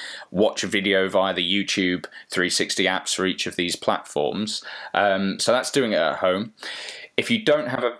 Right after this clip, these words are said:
a V R headset, then you can, um, do a lot of things just using a tablet or a smartphone. There's the Google Cardboard headset, which is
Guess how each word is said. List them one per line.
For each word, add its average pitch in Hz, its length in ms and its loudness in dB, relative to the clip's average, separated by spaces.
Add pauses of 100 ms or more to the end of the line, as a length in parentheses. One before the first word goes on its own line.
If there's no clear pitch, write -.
(120)
a 120 80 0
V 120 180 2
R 110 140 4
headset, 113 500 2
then 110 340 2
you 107 300 2
can, 98 540 2
um, 92 340 2
do 101 140 4
a - 20 4
lot 104 180 4
of - 120 -6
things 98 260 0
just - 220 0
using 92 300 0
a 87 40 0
tablet 98 500 0
or 87 300 2
a 82 200 2
smartphone. 117 1040 0
There's 101 200 2
the 101 80 -2
Google 104 300 0
Cardboard 104 480 2
headset, 107 560 0
which - 440 -4
is - 360 0